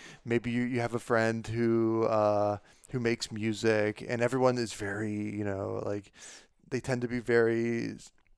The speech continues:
snobbish about what music they listen to. It's very personal. It has this kind of psychosexual component to it. Uh, but, you know, it's really, it's nice sometimes to, uh,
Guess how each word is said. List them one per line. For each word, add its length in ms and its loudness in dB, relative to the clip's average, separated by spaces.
snobbish 720 4
about 360 2
what 140 0
music 340 -2
they 100 2
listen 320 -2
to. 480 4
It's 260 -6
very 240 2
personal. 760 0
It 60 0
has 240 -2
this 180 -4
kind 180 -2
of 100 -6
psychosexual 840 -2
component 460 -2
to 220 2
it. 180 2
Uh, 480 0
but, 220 6
you 140 0
know, 100 6
it's 260 0
really, 440 4
it's 260 -4
nice 260 4
sometimes 800 0
to, 640 0
uh, 440 -4